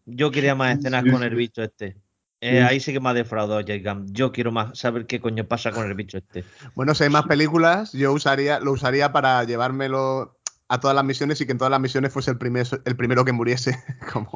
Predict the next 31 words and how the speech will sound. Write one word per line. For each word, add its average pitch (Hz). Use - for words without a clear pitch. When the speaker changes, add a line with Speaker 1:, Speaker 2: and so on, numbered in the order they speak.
Speaker 2:
<laughs> 180
Speaker 3:
como 135
Kenny 143
y 131
tal. 139
Pero 117
bueno, 131
ya 123
veremos 123
lo 117
que 120
hace. 127
Em, 107
el 131
personaje 135
luego, 170
el 165
de 147
Blackguard, 143
que 135
es 127
este 127
señor 117
que 123
es 120
un 117
cómico 135
del 117
pelo 120
rubio, 135
tiene, 143